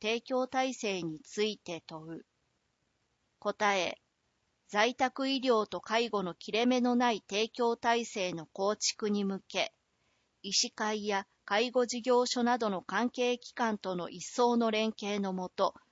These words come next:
取り組んでいきたい。問い。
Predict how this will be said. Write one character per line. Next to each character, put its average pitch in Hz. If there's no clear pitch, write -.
取 208
り 220
組 220
ん 214
で 208
い 202
き -
た 190
い。 147
問 196
い。 -